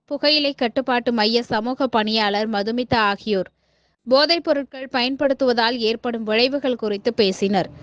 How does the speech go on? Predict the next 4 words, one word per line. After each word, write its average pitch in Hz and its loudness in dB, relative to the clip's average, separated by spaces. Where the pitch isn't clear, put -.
கல்லூரி 285 0
பேராசிரியர் 240 0
நந்தகுமார் 233 -2
வரவேற்றார். 196 -2